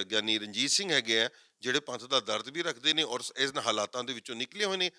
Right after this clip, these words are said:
ਇਹੋ ਜਿਹੇ ਸੂਝਵਾਨ ਬੰਦਿਆਂ ਨੂੰ ਨਾਲ ਪਾ ਦਿਓ। ਅੱਜ ਤੁਸੀਂ ਵਿਰਸਾ ਸਿੰਘ ਵਲਟੋਏ ਨੂੰ ਇੱਕ ਰਾਜਨੀਤਿਕ ਬੰਦੇ ਨੂੰ ਪਾਤਾ ਔਰ ਮੇਰੀ ਬੇਨਤੀ ਸਿਰਫ ਇਹੀ ਸੀ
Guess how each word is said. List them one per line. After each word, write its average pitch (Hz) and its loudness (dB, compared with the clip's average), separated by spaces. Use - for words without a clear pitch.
ਇਹੋ 120 -4
ਜਿਹੇ 151 0
ਸੂਝਵਾਨ 135 -4
ਬੰਦਿਆਂ 151 -4
ਨੂੰ 165 -6
ਨਾਲ 143 0
ਪਾ 147 -4
ਦਿਓ। 151 -10
ਅੱਜ 196 6
ਤੁਸੀਂ 202 -6
ਵਿਰਸਾ 180 -2
ਸਿੰਘ 208 -6
ਵਲਟੋਏ 190 0
ਨੂੰ 202 -4
ਇੱਕ 185 -6
ਰਾਜਨੀਤਿਕ 156 -2
ਬੰਦੇ 165 -4
ਨੂੰ 170 -8
ਪਾਤਾ 160 -2
ਔਰ 196 -2
ਮੇਰੀ 151 6
ਬੇਨਤੀ 143 -4
ਸਿਰਫ 202 -2
ਇਹੀ 160 2
ਸੀ 120 -4